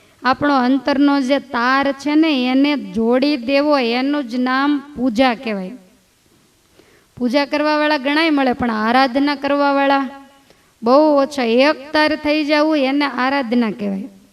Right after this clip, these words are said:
જો આપણે બધાય રોજ પૂજા કરીએ છીએ, તમે લોકો રોજ જમો છો, તો તમે જમી રહ્યો ને પછી તમને ઓડકાર આવે કે ન આવે?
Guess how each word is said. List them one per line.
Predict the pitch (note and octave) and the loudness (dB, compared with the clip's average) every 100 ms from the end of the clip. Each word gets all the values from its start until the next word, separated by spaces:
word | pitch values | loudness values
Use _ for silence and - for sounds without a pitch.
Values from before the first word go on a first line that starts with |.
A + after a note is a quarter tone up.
| _ _ _ _ _ _ _ _ _ _ _ A3 | _ _ _ _ _ _ _ _ _ _ _ 0
જો | C#4+ | 2
આપણે | A#3+ A#3 C#4+ C#4+ | 4 2 0 0
બધાય | C#4 D4 | 0 2
રોજ | C#4+ D4 | 2 2
પૂજા | C#4+ C4+ G#3+ B3 | 0 -4 -2 -2
કરીએ | B3 A3+ A3 | -2 -2 -2
છીએ, | G#3+ | -4
તમે | A3 C4 C#4 | -4 -2 -2
લોકો | C#4+ C#4+ C#4+ | -2 0 0
રોજ | B3+ C#4 A#3 | 2 2 0
જમો | F#3+ A#3 C4+ A#3+ | -2 0 2 0
છો, | E3+ G#3 F#3 G3 - _ _ _ _ _ _ _ _ _ _ _ _ | -4 -10 -10 -12 -20 _ _ _ _ _ _ _ _ _ _ _ _
તો | C4 | -10
તમે | B3+ C4+ C#4 | -6 -2 -2
જમી | G#3+ A#3 C4+ D#4 | -2 0 2 2
રહ્યો | F4+ | 2
ને | E4 G#3+ F#3 A#3 - - | 0 0 -4 -12 -20 -10
પછી | A#3+ - C#4 | -8 -8 -8
તમને | C4+ C#4 C4+ | -4 -2 0
ઓડકાર | A#3+ C4 B3 D4 | 0 -2 -2 -4
આવે | D4 D4+ | -2 -2
કે | D4 | -2
ન | C4 | -2
આવે? | A3 G3+ | -2 -2